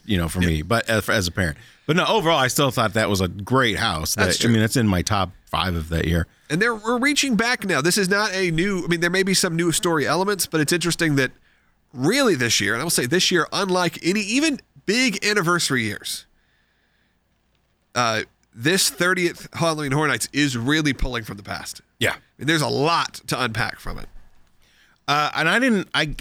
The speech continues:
Speaker 1: I didn't realize that, like, The Hive was supposed to take place in Cary.
Speaker 2: Yeah. Well, I mean, if you don't, aren't following or looking at little signs or saying, "Oh, look, it
Speaker 1: Yeah,
Speaker 2: says that
Speaker 1: that's a
Speaker 2: here and
Speaker 1: good
Speaker 2: there,"
Speaker 1: point.
Speaker 2: you're not necessarily gonna pick up on the subtlety of it,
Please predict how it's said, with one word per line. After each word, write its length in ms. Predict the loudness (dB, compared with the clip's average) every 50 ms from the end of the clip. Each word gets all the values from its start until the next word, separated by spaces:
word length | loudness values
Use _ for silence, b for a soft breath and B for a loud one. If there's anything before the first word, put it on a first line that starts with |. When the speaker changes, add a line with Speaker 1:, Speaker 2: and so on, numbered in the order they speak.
| -2
Speaker 1:
I 100 | -2 0
didn't 300 | 2 2 2 2 2 2
realize 880 | 2 4 4 4 4 4 4 4 4 2 2 0 0 -4 -4 -6 -10 -14 _ -8
that, 300 | -2 0 0 0 0 -2 -2
like, 200 | -2 -2 -2 -2
The 80 | -2 -2
Hive 580 | -2 0 0 0 0 2 2 0 0 -2 -6 -16 _ _ -4
was 180 | 0 0 0 0
supposed 340 | 0 -2 0 0 0 0 0
to 60 | -2
take 220 | -2 0 -2 -2 0
place 280 | 0 0 2 2 0 0
in 300 | 0 0 2 2 2 0
Cary. 560 | 0 0 0 2 2 0 0 -2 -4 -6 -10 -12 -10
Speaker 2:
Yeah. 220 | -8 -8 -8 -8 -10 _ _ B B B B B B
Well, 120 | -4 -4
I 20 | -2
mean, 180 | -2 -2 -2
if 140 | -2 -2 -2 -2
you 80 | -2
don't, 300 | 0 0 0 0 0 -4 -8 -14 -6 0
aren't 220 | 0 0 0 -2
following 400 | -2 -2 0 0 2 2 2 0
or 40 | 0
looking 280 | -2 -2 -2 0 0 -2
at 60 | -2
little 180 | -2 -2 -2 0
signs 460 | 0 0 0 0 0 0 -2 -2 -2
or 40 | 0
saying, 200 | 0 0 -2 -2 0
"Oh, 60 | -2
look, 220 | 0 0 0 0 0
it 80 | 0 2
Speaker 1:
Yeah, 80 | 4
Speaker 2:
says 220 | 4 4 2 2 2
that 180 | 2 2 0 0
Speaker 1:
that's 40 | -2
a 20 |
Speaker 2:
here 140 | -2 0 0
and 80 | 0 2
Speaker 1:
good 60 | 2
Speaker 2:
there," 200 | 2 2 0 0
Speaker 1:
point. 80 | -4 B B B B B B
Speaker 2:
you're 100 | -4 -2
not 180 | 0 0 -2 -2
necessarily 560 | -4 -4 -4 -4 -2 0 0 0 0 0 -2
gonna 240 | -2 0 0 0 0
pick 320 | -2 -4 -4 -4 -2 0
up 160 | 0 0 0 0
on 200 | -2 -2 0 -2
the 100 | -2 0
subtlety 500 | 0 2 2 2 0 0 -2 -2 -2 -2
of 120 | -4 -4
it, 100 | -8 B